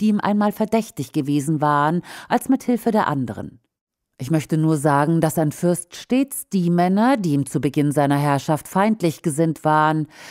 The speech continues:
mit größter Leichtigkeit für sich gewinnen kann, wenn diese eine Stütze benötigen, um ihren Rang zu behaupten.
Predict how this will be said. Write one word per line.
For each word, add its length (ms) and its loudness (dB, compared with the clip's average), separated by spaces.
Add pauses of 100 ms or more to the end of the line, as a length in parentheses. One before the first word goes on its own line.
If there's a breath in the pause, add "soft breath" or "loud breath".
(140)
mit 200 0
größter 440 2
Leichtigkeit 640 0
für 140 0
sich 320 -2
gewinnen 400 2
kann, 420 0 (160)
wenn 160 0
diese 280 2
eine 160 2
Stütze 360 -2
benötigen, 800 -2 (160)
um 180 -4
ihren 220 0
Rang 300 -2
zu 120 -8
behaupten. 640 -10